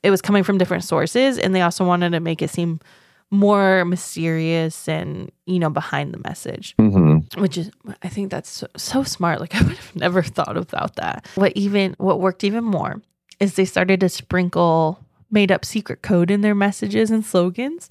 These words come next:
Speaker 1: This thinking, uh, they thought would fool Germans into thinking Allied forces were trying to communicate with soldiers on the island. With all of that combined, Lucy and Suzanne's letters and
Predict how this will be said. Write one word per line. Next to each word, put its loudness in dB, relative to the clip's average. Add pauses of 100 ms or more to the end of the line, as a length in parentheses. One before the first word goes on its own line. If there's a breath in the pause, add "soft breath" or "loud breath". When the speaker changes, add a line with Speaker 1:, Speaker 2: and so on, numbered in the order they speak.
(120)
Speaker 1:
This 2
thinking, 0 (100)
uh, 4
they 2
thought 4
would 2
fool 2
Germans 0 (120)
into 4
thinking 0
Allied 4
forces 2
were 0
trying 0
to 0
communicate -2
with -2
soldiers 0
on 2
the -4
island. -4 (380 soft breath)
With 4
all 4
of 2
that 4
combined, 2
Lucy 0
and 0
Suzanne's 0
letters 2
and -4